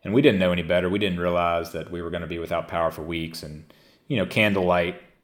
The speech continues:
that's just exciting. We were just camping in our house for, for days. That's all it felt like for us. But, of course, that was, the adults were all freaked out, and, you know, they were having to deal with filling up the tub,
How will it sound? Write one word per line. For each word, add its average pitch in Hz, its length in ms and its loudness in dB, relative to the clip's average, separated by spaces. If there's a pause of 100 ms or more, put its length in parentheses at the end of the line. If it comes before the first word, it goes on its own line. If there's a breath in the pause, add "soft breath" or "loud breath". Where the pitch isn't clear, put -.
(140)
that's 101 140 -8
just 98 160 -6
exciting. 85 460 0
We 87 100 -2
were 87 80 -2
just 80 140 -8
camping 98 340 0
in 92 120 0
our 90 100 0
house 104 260 0
for, 71 260 -12
for - 140 -12
days. 76 400 -6
That's 92 160 -10
all 80 160 -4
it - 60 -16
felt 85 220 -8
like 80 180 -10
for 87 160 -6
us. 82 180 -2
But, - 160 -8
of 80 80 -14
course, 90 200 -4
that 92 180 -4
was, 85 280 -12 (680 soft breath)
the - 80 -2
adults 113 320 6
were 107 100 4
all 107 80 6
freaked 104 340 -4
out, 95 360 2
and, 82 180 -12 (560 loud breath)
you 85 80 -14
know, 78 80 -8
they 95 80 -2
were 95 120 2
having 90 180 0
to 85 80 -4
deal 90 260 0
with 82 160 -4
filling 87 260 -4
up 87 140 -4
the - 60 -14
tub, 82 480 -2